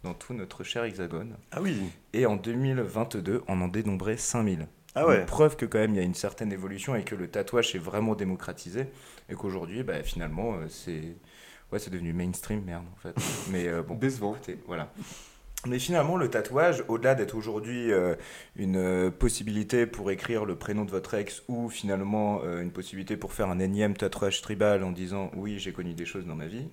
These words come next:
Speaker 2: Ouais, c'est ça qu'il faut faire.
Speaker 1: <laughs> le tatouage, c'est aussi quelque chose d'assez ancestral finalement, puisque aujourd'hui, le, la, les premiers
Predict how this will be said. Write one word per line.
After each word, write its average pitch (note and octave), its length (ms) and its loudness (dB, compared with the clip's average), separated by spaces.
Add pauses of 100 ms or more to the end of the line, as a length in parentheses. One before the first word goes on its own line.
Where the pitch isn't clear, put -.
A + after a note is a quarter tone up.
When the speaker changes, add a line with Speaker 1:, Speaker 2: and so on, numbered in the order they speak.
Speaker 2:
Ouais, A2+ 240 -2
c'est - 220 2
ça - 20 -6
qu'il B2+ 120 -10
faut G#2 60 -6
faire. B2 260 -2 (460)
Speaker 1:
<laughs> - 480 -10
le A2+ 80 2
tatouage, B2+ 360 6
c'est C3 120 4
aussi B2 220 4
quelque C3 260 4
chose D#3 220 4
d'assez B2+ 260 6
ancestral C3 540 6
finalement, G2+ 500 2
puisque - 280 -10
aujourd'hui, A#2+ 840 -2
le, G2+ 280 -2
la, G2 340 0
les F#2 160 -2
premiers C3+ 460 0